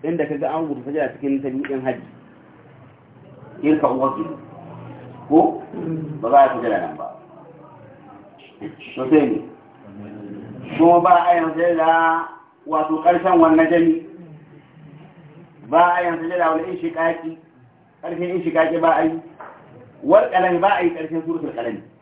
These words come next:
Speaker 1: Duk ku an rubuta sujada wannan ba. To mu aiki bai sai gare mu da wannan ba. Ha? Wa hal sunnatu? Shin abin tambaya, shin sujada ga wani sunna ta? Waɗannan waɗanda an ga ambato?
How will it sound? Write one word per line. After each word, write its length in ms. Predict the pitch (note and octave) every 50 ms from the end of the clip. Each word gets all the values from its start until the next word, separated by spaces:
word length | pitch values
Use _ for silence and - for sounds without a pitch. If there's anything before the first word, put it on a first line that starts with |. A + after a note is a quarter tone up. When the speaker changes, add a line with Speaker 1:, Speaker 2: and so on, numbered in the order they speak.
| _ _ _ _ _ _ _ _ _ _ _ -
Speaker 1:
Duk 180 | D#3 F#3+ F3+ D3+
ku 80 | D3+ C#3+
an 160 | F3+ F3+ F3
rubuta 140 | E3 C#3+ C3
sujada 220 | C#3 D#3+ D#3 D3+
wannan 200 | D3+ D3 D3 D3 C3+
ba. 80 | A#2 - - A2+ A2+ - - - - - - - - - - - - -
To 80 | A#2+
mu 100 | C3 D3
aiki 200 | D3+ D3+ - B2+
bai 100 | A#2 A2+ A#2
sai 100 | C#3 C3
gare 160 | A#2 A2 A2
mu 120 | G#2 G2+
da 60 | G2 F#2+
wannan 220 | E2+ E2 E2 -
ba. 80 | - - - - - - - - - - - - - - - - - - - - - - - - - - - - - - - - - - - -
Ha? 140 | - - - - - - - - - - - - - -
Wa 240 | B2+ D#3+ F3 F3
hal 420 | F#3 A#3 B3+ C4 C4 - E3+ - - - _ -
sunnatu? 300 | E3 E3+ G3 - - D#3+ - - - - - - - - - - - - - - - - - - - - - - - - - - - - - - - -
Shin 80 | A#3
abin 280 | G3 F#3+ A3 C4 C#4+ C#4
tambaya, 600 | C4 - G3+ G3 G#3 G3+ G3 - - - - - - - - -
shin 140 | G3 G3 F#3
sujada 300 | F#3 F#3+ G#3 A#3+ A#3 G#3
ga 80 | F3+ G#3
wani 140 | A3 G#3+ G#3
sunna 280 | A3 A3+ A3 G3 F3
ta? 120 | G3+ A3+ G#3+ - - - - - - _ _ - - - - - - - - - - _ _ - - - - - - - - - C#3
Waɗannan 260 | E3 A3 G#3+ G3 G3+
waɗanda 260 | G#3 G#3 G3 G3 F#3+ F#3+
an 60 | G3 G3
ga 80 | F#3+ F#3+
ambato? 280 | F#3+ G#3 G#3 A3 E3